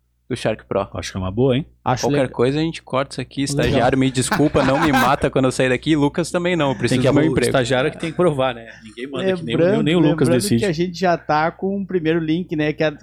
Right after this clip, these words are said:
Speaker 3: que é da loja, mas eu acho super bacana. Eu acho que quanto mais a gente conseguir entregar vantagens pra quem estiver por aqui... e aí a gente, eu lem-, eu, só pra explicar o que que é o fórum, né? A gente tem dois encontros semanais do Shark Pro. Um é o fórum, que ele fala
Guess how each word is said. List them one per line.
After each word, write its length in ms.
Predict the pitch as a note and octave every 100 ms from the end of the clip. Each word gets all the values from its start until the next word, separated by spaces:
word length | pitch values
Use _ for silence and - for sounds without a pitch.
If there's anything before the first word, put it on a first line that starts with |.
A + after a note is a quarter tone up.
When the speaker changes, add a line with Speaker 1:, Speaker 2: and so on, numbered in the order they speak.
| -
Speaker 3:
que 60 |
é 60 | D#3+
da 120 | E3
loja, 360 | F3+ D#3 C3+ C3
mas 160 | C#3+
eu 80 | C3+
acho 140 | D#3 -
super 240 | E3 G3
bacana. 440 | F3+ D#3+ C#3+ B2+
Eu 40 | B2
acho 120 | A#2+
que 40 |
quanto 240 | - D#3 C#3+
mais 180 | D3 E3+
a 40 |
gente 260 | D#3+ F3 -
conseguir 360 | F#3 D#3+ D#3+
entregar 340 | E3 D#3 D3+ C#3+
vantagens 480 | C#3+ C3 C3+ C#3 C3+
pra 140 | C3+
quem 120 | C#3
estiver 200 | C3 C3+
por 120 | B2+
aqui... 360 | B2+ A#2+ F#3 G3 _ _ _ _ _ _ _
e 120 | -
aí 180 | C3+ C#3
a 40 | C#3+
gente, 360 | D#3 D#3 - F3+
eu 100 | E3
lem-, 180 | D#3+ D#3+
eu, 380 | - D#3 E3 G3
só 160 | - F#3+
pra 100 | G3+
explicar 440 | - G#3 F3 E3+ D3+
o 20 |
que 80 | E3+
que 120 | -
é 40 |
o 40 | F3
fórum, 380 | - D3 C#3+ B2
né? 140 | D3
A 60 | C3+
gente 260 | C#3+ -
tem 220 | D#3 D#3+ - _ _ _ _ _
dois 280 | D#3 F3+ G3
encontros 440 | G3 F#3 F3+ -
semanais 760 | F3 E3 D3+ D3 D3 C3 - -
do 80 | C#3
Shark 300 | - C3 -
Pro. 260 | - A2 - _ _ _ _
Um 100 | D3+
é 60 | E3
o 80 |
fórum, 560 | E3 - D#3+ F3 A3+ C4+ - _ _
que 80 | -
ele 140 | D3+
fala 680 | C3 C#3 C#3 C#3+ C#3+ C#3 -